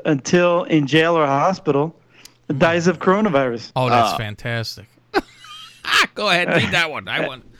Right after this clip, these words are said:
Speaker 1: An, an evangelical Christian pastor who showed off packed church services in defiance of a state order has died from the coronavirus, the New York Post reports. Bishop Gerald O. Glenn of Richmond, Virginia's New Deliverance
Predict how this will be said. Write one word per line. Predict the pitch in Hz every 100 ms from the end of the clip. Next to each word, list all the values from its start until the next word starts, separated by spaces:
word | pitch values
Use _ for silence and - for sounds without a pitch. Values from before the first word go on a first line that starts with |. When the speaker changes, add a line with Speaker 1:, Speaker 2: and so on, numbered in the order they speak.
| 185
Speaker 1:
An, | 180 190 - - - - _ -
an | - 160
evangelical | 190 208 202 190 202 208 208 190
Christian | 220 214 226 196
pastor | 190 196 208 - 156 151 - - - _
who | 175
showed | 165 185 185
off | 175 175 175
packed | - 190 196 -
church | - 208 -
services | 190 185 185 170 196 175
in | 165
defiance | 151 123 175 180 180
of | 165
a | 139
state | - 180 180
order | 180 190 180
has | 143 143
died | 113 156 165 165
from | 151
the | 143
coronavirus, | - 156 160 151 151 151 151 139 - - - _
the | 147
New | 139 156
York | 165 160 -
Post | - 151 147 -
reports. | 135 - 196 160 - - - _ - _ _ 127
Bishop | 196 - 220 - - 139
Gerald | 147 196 240 247 196 -
O. | 190 180
Glenn | 147 170 202 202
of | 151 127
Richmond, | 175 - 190 165
Virginia's | 151 123 175 180 180 156 -
New | 160 165
Deliverance | 180 185 175 170 180 175 -